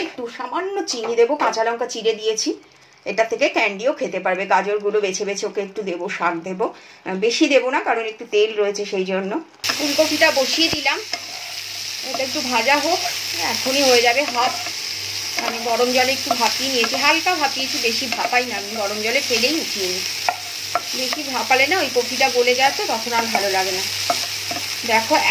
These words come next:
এতটা সর্ষের তেল পুরো টেনে নিল। এদিকে ফুলকপিটা হয়েই গেছে প্রায়, জল দিয়ে দিলাম, ঢেকে দেবো। হাফ সিদ্ধ তো হয়েই গেছে, ভাতটাও হয়ে গেছে, নামাবো এবার। আর ক্যান্ডির পেঁপে ফ্রিজ থেকে বার করে রাখলাম, ঠান্ডাটা কাটুক। ক্যান্ডি বললাম সাথে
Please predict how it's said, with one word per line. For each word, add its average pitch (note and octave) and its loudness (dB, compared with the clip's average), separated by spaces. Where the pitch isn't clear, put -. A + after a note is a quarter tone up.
এতটা F4 0
সর্ষের C4+ 0
তেল E4 2
পুরো F4+ 0
টেনে G3 2
নিল। F#3 -2
এদিকে D4 -4
ফুলকপিটা D#4 2
হয়েই C#4 6
গেছে C4+ 2
প্রায়, C#4+ 2
জল A3+ 4
দিয়ে C4 -2
দিলাম, C4+ 0
ঢেকে A#3 6
দেবো। B3 6
হাফ A3+ 4
সিদ্ধ A3 -10
তো B3 2
হয়েই A3 0
গেছে, A3+ -2
ভাতটাও G#3+ -10
হয়ে A3+ -6
গেছে, A3+ -12
নামাবো G#3 -10
এবার। C#4+ -12
আর G3+ -20
ক্যান্ডির A#3 -14
পেঁপে A#3+ -4
ফ্রিজ C4 -12
থেকে C4 -8
বার G#3+ -4
করে A#3+ -6
রাখলাম, A#3+ -8
ঠান্ডাটা G#3 -12
কাটুক। G#3+ -12
ক্যান্ডি C4 -18
বললাম D4+ -4
সাথে C#4+ -12